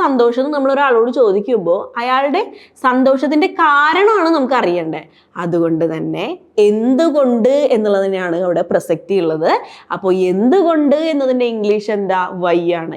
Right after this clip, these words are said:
ഇങ്ങനെ പഠിക്കണം കേട്ടോ, അല്ലെ വെറുതെ കാണാപ്പാഠം പഠിച്ചു കഴിഞ്ഞാൽ ആ സമയത്തൊന്നും നമുക്ക് ഓർമ്മയൊന്നും വരില്ല കേട്ടോ. എത്രയും സെന്റൻസുകൾ കാണാതെ പഠിച്ചു വെക്കാനൊന്നും നമുക്ക് പറ്റില്ലല്ലോ. അപ്പോൾ അതുകൊണ്ട് കറക്റ്റായിട്ട് അതിൻ്റെ ട്രാൻസ്ലേഷൻ എന്താണ്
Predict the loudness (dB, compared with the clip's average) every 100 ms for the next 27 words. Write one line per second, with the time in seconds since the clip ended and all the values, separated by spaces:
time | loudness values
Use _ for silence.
0 | 2 2 2 2 0 0 -2 -2 0 2
1 | 2 2 2 0 -2 -2 -2 0 0 0
2 | -2 -2 -4 -4 -6 -4 -4 -4 -12 -20
3 | -10 -2 0 2 2 0 0 -2 0 2
4 | 2 2 0 -2 -2 0 0 0 -2 -6
5 | -4 0 2 2 0 -2 -4 -2 -2 -2
6 | -2 -4 -2 -2 -2 -4 -6 -6 -4 -2
7 | -2 -2 -2 -6 -10 -20 -12 -4 -2 0
8 | 0 0 2 2 0 -6 -20 _ -4 -2
9 | -2 -2 0 2 2 0 0 0 0 0
10 | -2 -2 0 2 2 2